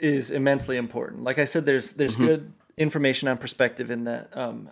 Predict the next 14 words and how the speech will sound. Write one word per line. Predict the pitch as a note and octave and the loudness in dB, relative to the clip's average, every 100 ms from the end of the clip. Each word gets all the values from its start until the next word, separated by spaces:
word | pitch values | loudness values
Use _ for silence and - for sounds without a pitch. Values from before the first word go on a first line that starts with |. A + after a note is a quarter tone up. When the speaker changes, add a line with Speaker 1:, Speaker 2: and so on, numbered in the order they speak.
| _ | _
Speaker 1:
Figure | - D3 C3 | -6 -2 0
Drawing | B2 B2 A#2 | 2 2 2
for | B2+ | 0
All | A#2 | 0
It's | A2 | 0
Worth. | B2 A#2+ | -2 -2
There's | A#2+ A#2 | -4 -2
not | A#2+ - - | -2 -2 0
all | B2+ C#3 | 2 2
the | D3 | 2
information | C#3+ D3+ C#3+ C3+ D3+ | -2 -4 -4 -4 -6
you | C#3+ | -6
need. | D#3+ E3 - - - - | -8 -10 -16 -20 -20 -18
So | - - - G#3 D#3 D3+ - | -4 2 6 8 8 6 0